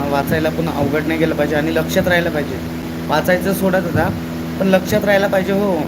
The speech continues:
लक्षात, अ, असलं ना तर लगेच, अ, म्हणजे तुम्ही जर आता माझी लाईव्ह, अ, लाईव्ह चालू आहे आणि लाईव्हमध्ये जर मी तुम्हाला म्हटलं की बाबा एक शॉर्ट व्हिडिओला तुम्ही कमेंट करा, तर तुम्ही जर कमेंट नाही केली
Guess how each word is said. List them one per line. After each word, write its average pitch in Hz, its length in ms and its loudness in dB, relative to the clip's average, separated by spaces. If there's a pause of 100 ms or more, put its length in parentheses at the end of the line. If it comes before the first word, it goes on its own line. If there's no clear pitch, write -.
(140)
लक्षात, 160 420 -2
अ, - 20 2
असलं 170 540 0
ना 170 180 -2 (680)
तर 160 80 0
लगेच, 170 340 -2
अ, 165 460 0
म्हणजे 165 180 0
तुम्ही 170 240 -2
जर 175 140 2
आता 170 200 2
माझी 170 280 -2
लाईव्ह, 160 320 -2
अ, 147 280 0 (640)
लाईव्ह 156 320 0
चालू 190 260 0
आहे 156 280 0 (440)
आणि 156 140 0
लाईव्हमध्ये 180 440 0
जर 185 120 0 (100)
मी 185 80 0
तुम्हाला 180 300 0
म्हटलं 190 320 0
की 175 140 -2
बाबा 175 360 0
एक 170 200 -4
शॉर्ट 175 420 0
व्हिडिओला 175 400 -2
तुम्ही 180 260 -2 (540)
कमेंट 185 380 4
करा, 165 200 2 (260)
तर 175 60 -2
तुम्ही 180 260 -2
जर 185 160 0
कमेंट 185 360 0
नाही 202 220 2
केली 196 220 0